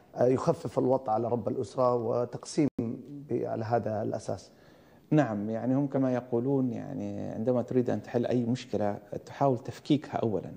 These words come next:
Speaker 1: نعم.
Speaker 2: لا، يعني أي مشكلة ككتلة واحدة مستحيل التعامل معها. نحن تكلمنا عن تقسيم الأسر، وأنت الآن تكلمني عن تقسيم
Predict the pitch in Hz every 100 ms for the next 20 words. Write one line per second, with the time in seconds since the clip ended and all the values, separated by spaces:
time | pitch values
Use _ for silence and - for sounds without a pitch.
0 | - 120 104 120 - 101 101 202 156 139
1 | - 120 110 107 - 135 110 113 113 113
2 | 113 113 - - 127 95 - 92 101 95
3 | 87 101 90 - - - - - - -
4 | 135 165 160 151 170 175 143 131 - -
5 | 151 131 117 131 - 110 113 117 131 127
6 | 127 143 143 131 - - 135 147 139 135
7 | 135 135 - - 156 156